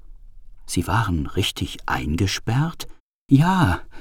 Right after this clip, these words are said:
die Frau hat mich in die Abstellkammer gesperrt. Zweimal am Tag hat sie mir was zum Essen gebracht und wollte jedes Mal wissen, wo meine Sparbücher versteckt sind.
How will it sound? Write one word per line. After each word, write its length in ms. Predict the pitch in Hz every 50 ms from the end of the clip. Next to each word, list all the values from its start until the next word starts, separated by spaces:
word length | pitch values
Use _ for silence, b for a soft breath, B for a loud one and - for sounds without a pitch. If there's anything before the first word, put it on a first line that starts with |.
| B B B B B -
die 120 | 127 131
Frau 420 | 131 - - - 131 160 180 175 135
hat 220 | 143 156 - -
mich 260 | 165 160 151 - -
in 120 | 135 139 139
die 180 | 131 120 -
Abstellkammer 800 | - - - - - - 98 85 90 - - - 95 85 78 76
gesperrt. 600 | 73 87 - - - - 78 76 71 - - - b b b b b b b b b b -
Zweimal 540 | - - - 101 107 156 156 143 120 110 92
am 200 | 87 90 92 -
Tag 460 | - 139 139 147 147 139 - - - - -
hat 120 | 123 123
sie 120 | - - 104
mir 180 | 98 107 101 95
was 220 | 113 113 - -
zum 180 | - 120 101 95
Essen 340 | - 135 - - 98 87
gebracht 540 | 76 87 78 71 87 95 95 95 - - -
und 380 | 85 82 80 76 - - - -
wollte 280 | 104 101 101 - 98
jedes 460 | 90 85 113 117 113 98 113 107 - -
Mal 280 | 117 92 82 82 73
wissen, 400 | 120 139 - - 123 117 101 85
wo 120 | 101 104 104
meine 260 | 95 87 87 87 85
Sparbücher 760 | - - - - 123 139 143 131 107 92 85 - - 82 76
versteckt 520 | - 95 87 - - 117 107 - - -
sind. 280 | - 101 85 78 - -